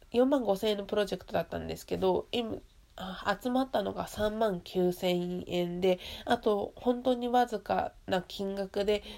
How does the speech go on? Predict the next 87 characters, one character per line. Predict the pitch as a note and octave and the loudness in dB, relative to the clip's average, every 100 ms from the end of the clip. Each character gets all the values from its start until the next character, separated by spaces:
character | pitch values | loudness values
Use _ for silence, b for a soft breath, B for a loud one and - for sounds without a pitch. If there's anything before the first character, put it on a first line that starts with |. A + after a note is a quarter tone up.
| - | -6
プ | G#3+ | -2
ロ | G#3 | 0
ジ | G3 | 0
ェ | F3+ | -2
ク | - | -6
ト | F3+ | -4
が | E3 | -4
達 | - F3 - | -6 -10 -6
成 | G3 F#3 | -2 0
で | F#3 | -2
き | F#3+ | -6
た | - F3+ | -6 -6
だ | E3+ | -4
け | - F3+ | -4 -4
に、 | F3 F3 | -2 -4
ち | - | -6
ょ | |
っ | F3+ - | -8 -4
と | D#3+ - - | -2 -2 0
遠 | G3 F#3 | -2 0
藤 | F#3 E3+ | 0 -2
と | - | -2
し | E3+ | -6
て | - | -4
も、 | E3+ E3+ G#3 G#3+ A3 G3+ B - | -4 -4 -6 -10 -10 -12 B -18
あ、 | - E3+ E3+ F3 | -10 -6 -6 -8
広 | - F#3+ F#3 | 0 0 2
報 | F3+ E3+ | -2 -2
が | - | -4
足 | F#3 | -4
り | F#3+ | -2
な | G3+ | -2
か | G3 F#3+ | -2 -6
っ | - | -4
た | - | -4
か | F3 | -2
な | G#3+ A3+ | 0 -2
と | A#3 G3 | -2 -4
か | - | -4
っ | |
て | - - | -6 -10
い | - | -6
う | F#3+ | -6
反 | - G#3 G3 | -4 -4 -2
省 | - A3 | 0 0
点 | G#3 F3+ - | 0 -2 -2
は | F3 | 0
も | F3+ F#3+ | 2 2
ろ | G3 | 0
も | F#3+ G3 | 0 0
ろ | F#3+ | 0
ご | F#3 F#3+ | 0 -2
ざ | F#3+ G3+ | 0 0
い | G#3+ | 0
ま | A3+ A3+ | -2 -2
す。 | G3+ - A3 G#3+ G#3+ G#3+ G#3 G3+ B - - - - - - - - - - | 0 0 -2 -8 -8 -10 -12 -16 B -20 -20 -20 -20 -20 -20 -20 -20 -20 -16
今 | - A3 A#3 | 2 2 2
後 | A#3 | 0
も | A3+ B3 | 0 -2
し | B3 G3+ | -2 -4
そ | F#3 G#3 | -2 -2
う | G3+ | -2
い | |
っ | G3 | -2
た | G3+ | -6
プ | G3 - | -6 -4
ロ | A3 | -4
ジ | G#3+ | -4
ェ | G3 | -8
ク | |
ト | - D#3+ | -6 -6
を | |
立 | - - F3+ G3 | -4 -6 -4 -4
ち | |
上 | G3 | -2
げ | G#3+ | -2
る | G#3+ | -4
こ | - | -6
と | G#3+ G3+ | -6 0
が | F#3 | 0
ご | F#3 F#3 | 0 -4
ざ | G3+ G#3 | -2 -2
い | |
ま | G#3 A3 A#3 | -2 -4 -6
し | - - | -8 -4
た | G#3+ G#3 | 0 4
ら、 | G#3+ | 4